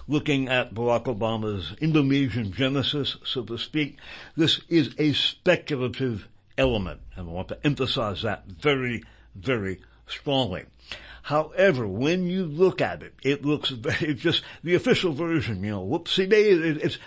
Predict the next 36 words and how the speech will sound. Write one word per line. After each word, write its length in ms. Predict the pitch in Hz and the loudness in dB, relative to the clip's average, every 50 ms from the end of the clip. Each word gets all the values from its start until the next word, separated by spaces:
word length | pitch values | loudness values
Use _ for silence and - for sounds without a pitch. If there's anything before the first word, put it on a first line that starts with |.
| - - - | -16 -6 -2
it's 160 | 180 - - | -2 -2 2
what 120 | 190 220 | 4 2
I 40 | 208 | 4
call 140 | 208 190 180 | 4 2 0
the 140 | 135 135 123 | 0 0 0
whoopsie 340 | 135 151 - - 156 156 117 | 0 -2 0 0 -4 -2 2
daisy 380 | 135 135 127 120 - 131 120 | 4 4 4 4 2 -2 -6
theory 340 | - 127 131 123 123 127 120 | -4 -6 -6 -6 -4 -6 -6
of 100 | 107 90 | -4 -2
history, 420 | - 143 131 - - - 90 85 | 0 0 0 -2 -6 -10 -10 -6
you 40 | 101 | -4
know. 160 | 113 110 101 - - - - - - - - - 165 | -2 -2 -4 -4 -10 -12 -12 -12 -14 -14 -4 2 4
Whoopsie 280 | 185 - - 196 220 | 4 4 4 2 2
daisy, 560 | 202 247 247 240 220 143 - 156 147 139 - - - - - - - - | 2 2 4 4 4 6 6 6 4 4 2 -4 -12 -18 -18 -18 -10 -2
Lolo 320 | 131 151 156 156 156 151 143 | 2 2 4 6 6 6 6
Soetoro 640 | - 156 - - 156 160 151 143 139 139 147 123 | 4 -2 -2 0 2 2 4 4 2 2 2 2
is 160 | 131 113 98 | 0 -2 -2
working 400 | 101 123 131 120 127 127 123 120 | -2 -2 -4 -2 -2 -2 -2 0
at, 240 | 117 110 - - - | 0 -2 -2 -2 -4
uh, 140 | 113 107 101 | -4 -2 -2
the 160 | 101 123 127 | -4 -4 -2
East 220 | 165 170 143 - - - - | 0 0 0 -2 -4 -6 0
West 320 | 135 147 135 - - - | 2 2 2 2 0 -2
Institute, 600 | 180 175 - - - 151 156 117 156 170 156 156 | -4 -4 -2 -6 -8 -8 -4 0 0 0 0 0
presided 500 | - 139 113 117 147 147 143 143 139 123 | -4 -4 -2 0 0 0 0 0 -2 -2
over 180 | 139 131 123 131 | -2 0 0 -2
by 160 | 101 107 95 | -2 -2 -4
Howard 360 | - - 104 101 110 113 110 | -4 -4 -6 -4 -4 -6 -2
Jones. 480 | - 135 156 156 147 127 101 95 - - - - - - - _ | 0 2 2 2 2 0 -2 -6 -8 -12 -14 -18 -20 -20 -6 _
Whoopsie 280 | 156 151 - - 170 165 | -2 0 2 0 2 4
daisy, 480 | 165 175 180 185 160 - 175 170 - - - - - - | 4 6 6 6 6 6 4 2 2 -4 -12 -18 -18 -2
he 220 | - 160 185 170 | 2 2 4 4
meets 320 | 147 156 156 147 - - - - | 6 6 4 4 2 -2 -2 0
Ann 260 | 131 139 147 147 135 | 2 2 2 0 2
Dunham 380 | 110 165 165 170 170 160 143 123 | 2 2 2 4 2 0 2 0
there. 240 | 120 101 87 76 | 0 -2 -2 -6